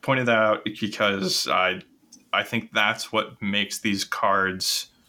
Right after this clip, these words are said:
um, like, includable in every mass deck.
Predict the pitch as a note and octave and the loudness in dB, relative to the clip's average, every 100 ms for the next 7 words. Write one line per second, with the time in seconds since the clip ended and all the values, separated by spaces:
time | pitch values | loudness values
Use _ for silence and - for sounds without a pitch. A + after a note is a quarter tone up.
0 | _ _ _ A2 G2 F#2+ G2 - - - | _ _ _ 2 4 2 0 -2 -6 -8
1 | - G2 - - - G2 G#2 - A#2 G2+ | -2 -2 -4 -16 -4 -2 -2 0 2 2
2 | G#2 F#2 F#2 - F#2+ F#2 F#2+ G2 F#2 F2+ | 2 2 2 0 0 0 0 0 2 -2
3 | - - - - - | -2 -4 -4 -6 -12